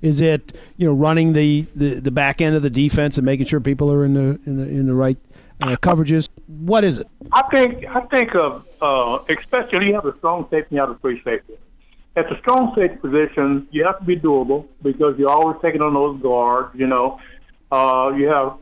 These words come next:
Speaker 2: great tight ends. You have to cover the tight end. And, um, back when I was playing, we didn't shift sides sometimes, so you end up covering a wide receiver.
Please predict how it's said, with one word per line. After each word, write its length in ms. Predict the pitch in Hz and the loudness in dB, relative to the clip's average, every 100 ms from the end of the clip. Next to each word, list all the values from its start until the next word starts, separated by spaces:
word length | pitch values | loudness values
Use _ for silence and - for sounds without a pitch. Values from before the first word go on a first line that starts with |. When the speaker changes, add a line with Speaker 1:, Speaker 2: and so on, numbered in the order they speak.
| - | -2
Speaker 2:
great 300 | 147 180 170 | 0 0 0
tight 280 | 170 170 156 | -2 0 0
ends. 460 | 147 147 147 143 | 0 2 0 0
You 80 | 135 139 | 0 0
have 160 | 139 | 0
to 60 | - | -2
cover 260 | 147 143 | 0 0
the 60 | 139 | -2
tight 300 | 147 139 135 | 0 2 2
end. 320 | 139 139 139 | 2 2 2
And, 260 | 131 127 131 | 0 0 0
um, 500 | 127 123 120 123 123 _ - | 2 2 0 -4 -12 _ -10
back 400 | 123 151 151 - | -2 0 0 -2
when 140 | 147 | 0
I 80 | 156 | 2
was 200 | 180 - - | 2 -2 -4
playing, 520 | 139 131 127 127 131 - - - - | -2 0 0 0 -4 -8 -20 -20 -2
we 160 | 151 | 2
didn't 200 | 156 147 135 - | 2 2 -2 -4
shift 180 | - - | -6 -4
sides 340 | 160 160 170 165 - | -2 0 0 -2 -2
sometimes, 540 | 127 123 135 127 123 | -2 0 -2 -2 0
so 100 | 139 | 0
you 180 | 135 143 | 2 2
end 100 | 139 | 2
up 160 | 127 - | 0 -2
covering 280 | 151 147 | -2 0
a 40 | 123 | 0
wide 400 | 120 135 131 127 | 2 4 4 2
receiver. 640 | 117 - 196 202 127 - | -2 0 0 2 0 -4